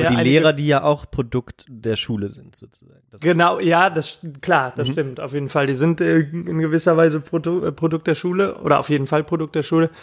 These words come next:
Speaker 1: Und das, was er dann halt so sagt mit diesem, äh, Bildungsgedanken und wie Bildung jetzt aussehen soll und so weiter und so fort, ne? Aber was mich nochmal interessiert, äh, an dem Punkt, bevor wir da weiter, äh, reingehen, ist so, wie denn eure Erfahrung war. Ähm, so, auch vor allen Dingen mal so von emotionaler, psychologischer Sicht.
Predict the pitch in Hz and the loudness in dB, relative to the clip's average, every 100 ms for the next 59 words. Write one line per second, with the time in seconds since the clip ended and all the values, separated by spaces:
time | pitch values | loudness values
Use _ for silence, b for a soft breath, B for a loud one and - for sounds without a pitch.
0 | B B - 165 165 160 156 175 165 160 | B B 2 4 6 4 2 4 4 6
1 | 143 151 147 147 151 151 151 139 143 143 | 6 4 4 4 2 2 -2 -4 -6 -8
2 | 139 139 147 151 143 147 135 139 156 151 | -8 -10 -10 -4 -2 -2 -2 2 4 4
3 | 131 - 151 139 139 147 139 139 139 151 | 0 -4 -4 -4 -6 -12 -12 -10 -4 -4
4 | 147 143 139 - 143 135 143 131 139 139 | -2 -4 -6 -8 -8 -6 -10 -10 -14 -14
5 | 135 151 160 - 160 147 151 135 - - | -16 -18 -18 -20 -20 -20 -20 -20 -20 -20
6 | 175 170 B B B B B B - 156 | -16 -16 B B B B B B -2 2
7 | 160 160 165 196 220 175 165 151 160 180 | 4 4 2 2 4 4 2 0 -2 2
8 | 175 165 180 175 170 170 156 151 175 170 | 0 2 2 4 4 2 -2 0 0 0
9 | 170 165 156 156 156 156 156 156 156 160 | -2 -2 -4 0 0 2 0 0 0 -2
10 | 156 - 165 156 170 170 165 160 151 156 | -2 -4 -4 -4 -6 -8 -8 -6 -6 -6
11 | 160 156 156 156 - - 165 - 156 156 | -4 -4 -4 -6 -10 -8 -8 -6 -4 0
12 | 156 180 220 233 147 - 143 135 135 131 | 0 4 4 4 0 0 -2 -2 -4 -4
13 | 135 143 - 147 143 139 151 156 175 - | -4 -4 -8 -10 -8 0 2 2 0 0
14 | 175 170 214 196 170 175 - 165 185 208 | 2 4 4 2 2 0 0 -2 0 0
15 | - 160 160 160 160 190 165 165 202 190 | 0 -4 -2 -4 -6 -6 0 0 0 0
16 | 151 131 180 - | -2 -2 -4 -8